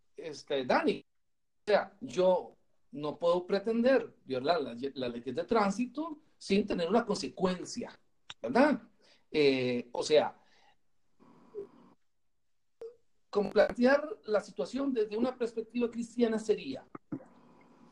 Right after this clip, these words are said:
que nos hace más dignos, eh, como personas humanas,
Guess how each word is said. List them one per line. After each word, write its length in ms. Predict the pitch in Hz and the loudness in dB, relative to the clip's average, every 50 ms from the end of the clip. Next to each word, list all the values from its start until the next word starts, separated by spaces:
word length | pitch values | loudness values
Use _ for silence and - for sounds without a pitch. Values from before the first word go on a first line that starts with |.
| - - - - | -20 -20 0 2
que 140 | 208 196 | 4 6
nos 200 | 196 208 208 - | 6 4 6 8
hace 440 | 269 277 262 262 - 208 - - - _ _ | 8 8 8 6 2 -4 -6 -6 -12 _ _
más 400 | 170 190 240 254 247 - - - | -2 2 2 2 0 -2 0 2
dignos, 760 | 269 277 285 - 254 220 190 165 - - - - - _ _ _ _ _ _ _ _ _ _ - - - - - - | 2 2 2 0 -4 -4 -4 -4 -6 -10 -20 -20 -20 _ _ _ _ _ _ _ _ _ _ -20 -20 -20 -16 -8 -8
eh, 560 | 139 135 131 127 123 123 120 120 113 110 - | -6 -6 -6 -6 -4 -6 -6 -6 -8 -14 -6
como 220 | - 151 147 147 143 | -4 0 0 0 0
personas 420 | 175 160 - 226 233 220 214 214 | 0 2 4 4 4 4 4 2
humanas, 540 | 214 202 196 185 170 156 147 143 - - | 2 2 2 0 -2 -4 -10 -10 -12 -20